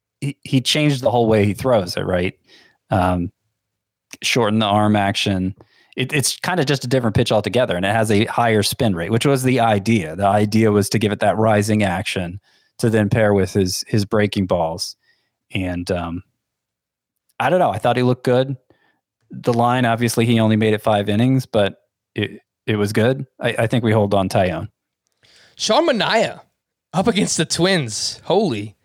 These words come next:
Speaker 2: Seven shutout, six walks, uh, six hits, rather, one walk, seven strikeouts, seventeen whiffs on ninety-four pitches, three straight quality starts for Manaea, seventy-four percent rostered, and as of now, it looks like he is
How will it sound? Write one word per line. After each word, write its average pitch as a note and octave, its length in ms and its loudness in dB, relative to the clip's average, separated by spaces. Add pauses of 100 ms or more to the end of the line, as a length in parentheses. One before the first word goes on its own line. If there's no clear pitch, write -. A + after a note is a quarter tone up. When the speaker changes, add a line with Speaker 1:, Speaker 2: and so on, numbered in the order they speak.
(120)
Speaker 2:
Seven A#3+ 340 0
shutout, F#3+ 460 2 (960)
six - 320 -2
walks, E3 520 -2 (240)
uh, C#3 200 0
six - 240 -2
hits, G#3+ 240 -2
rather, B2 240 2
one E3+ 200 0
walk, D#3+ 260 0
seven F#3+ 320 0
strikeouts, D#3+ 420 0
seventeen G#3 640 -2
whiffs D#3+ 420 -2 (460)
on D3 180 -2
ninety-four E3+ 520 0
pitches, C3+ 500 -4 (320)
three G#3+ 300 2
straight G3+ 280 0
quality E3+ 360 0
starts D3+ 360 0
for D3 120 -4
Manaea, C3+ 420 0 (220)
seventy-four F#3+ 640 0
percent D#3+ 400 -2
rostered, C3+ 500 0
and C#3+ 400 -2 (380)
as G#3+ 240 -2
of F#3+ 60 0
now, F3+ 180 2
it - 20 2
looks D3+ 180 -2
like D3 140 -2
he E3 340 0
is C#3 280 -2